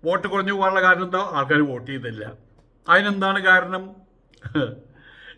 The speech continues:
നിങ്ങൾ സഖാക്കളെയൊക്കെ കമ്മ്യൂണിസ്റ്റുകാരല്ലാതാക്കി, അതാണ് കാരണം.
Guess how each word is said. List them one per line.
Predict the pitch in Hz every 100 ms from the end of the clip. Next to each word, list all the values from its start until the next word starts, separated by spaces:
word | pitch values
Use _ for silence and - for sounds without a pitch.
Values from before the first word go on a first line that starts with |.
| _
നിങ്ങൾ | 135 151 170
സഖാക്കളെയൊക്കെ | 170 - 131 156 170 170 - 175 170 147 - 185 196 226 - _ _ _ -
കമ്മ്യൂണിസ്റ്റുകാരല്ലാതാക്കി, | 135 151 160 156 - 151 147 143 123 131 147 175 175 151 117 - 110 _ -
അതാണ് | 110 113
കാരണം. | 107 98 85 82 -